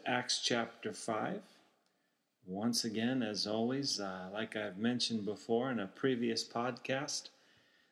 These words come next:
this is a Bible study, so really encourage you, if you can, if you're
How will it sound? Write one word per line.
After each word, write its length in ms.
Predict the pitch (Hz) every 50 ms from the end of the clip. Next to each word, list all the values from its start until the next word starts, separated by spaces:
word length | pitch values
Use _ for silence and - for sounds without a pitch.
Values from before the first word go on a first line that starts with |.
| _ _ _ -
this 220 | - 110 123 120 -
is 180 | 143 147 139
a 60 | 147
Bible 360 | 143 131 151 175 190 180 170 151
study, 420 | - - - 139 143 151 180 190 - - - - -
so 480 | - - - - 120 117 113 113 113 113 110 - - - - - - _ _ _ _ _ _ _ _ _ - - - _
really 280 | 131 131 135 135 135 131
encourage 460 | 131 120 - - 135 135 135 123 117
you, 180 | 127 123 120 -
if 220 | 139 131 - -
you 60 | 131
can, 320 | 127 - 135 147 180 208 214
if 180 | 160 - -
you're 300 | 123 120 117 117 117 113